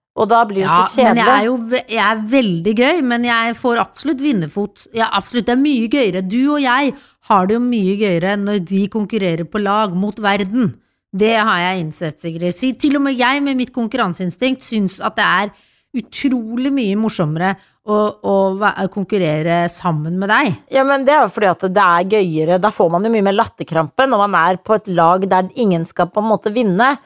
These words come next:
Speaker 1: Men s-,
Speaker 2: Ja.
Speaker 1: eh, man ser jo på konkurranseinstinktene til folk som er gira, sånn som deg, er at dere teller jo poeng inni hodet mer enn, eh, noe annet.
Speaker 2: Ja,
Speaker 1: Og
Speaker 2: jeg
Speaker 1: dere
Speaker 2: gjør ikke
Speaker 1: er
Speaker 2: det på grunn av dyskalkulien, men altså, jeg skjønner hva du mener.
Speaker 1: Jo, men du
Speaker 2: Jeg skjønner
Speaker 1: skal
Speaker 2: hvor du
Speaker 1: opp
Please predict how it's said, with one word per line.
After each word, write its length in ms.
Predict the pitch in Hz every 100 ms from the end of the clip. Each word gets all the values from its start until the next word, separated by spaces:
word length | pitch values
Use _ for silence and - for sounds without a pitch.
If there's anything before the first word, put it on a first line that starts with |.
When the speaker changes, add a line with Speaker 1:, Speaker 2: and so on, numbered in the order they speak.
| _ _
Speaker 1:
Men 120 | 220
s-, 180 | 233 -
Speaker 2:
Ja. 180 | 156 220
Speaker 1:
eh, 40 | 220
man 160 | 240
ser 300 | 247 - 196 175
jo 20 |
på 140 | 233 226
konkurranseinstinktene 1160 | 233 226 226 170 - 180 - 185 175 - 196 196
til 420 | - 202 202 202 202
folk 260 | 202 180
som 160 | - 202
er 140 | 180
gira, 300 | 185 190 170
sånn 160 | 165 180
som 120 | 185
deg, 260 | 208 247 269 _ _ -
er 100 | 208
at 100 | 208
dere 180 | 220 202
teller 460 | - 269 208 160
jo 40 | 165
poeng 520 | 220 220 190 214 240 226
inni 240 | - 196 196
hodet 400 | 208 165 180 185
mer 340 | 202 170 175 -
enn, 360 | 175 170 180 175 _ _ _ _ _
eh, 140 | 196 185
noe 320 | 214 202 202
annet. 600 | 196 196 285 - - - _
Speaker 2:
Ja, 140 | 202
Speaker 1:
Og 80 | 233
Speaker 2:
jeg 140 | 240 240
Speaker 1:
dere 100 | 214
Speaker 2:
gjør 80 |
ikke 100 | 214 214
Speaker 1:
er 40 |
Speaker 2:
det 60 | 196
på 120 | 220 226
grunn 180 | 226
av 100 | 226 220
dyskalkulien, 760 | 220 - 220 214 214 180 220
men 160 | 220 220
altså, 200 | 220 220 220
jeg 80 | -
skjønner 220 | 196 208
hva 120 | 214
du 60 | 185
mener. 180 | 190 233
Speaker 1:
Jo, 80 | 240
men 120 | 247
du 80 | 233
Speaker 2:
Jeg 80 | 247
skjønner 180 | 214
Speaker 1:
skal 80 | 220
Speaker 2:
hvor 60 | -
du 60 |
Speaker 1:
opp 60 | 220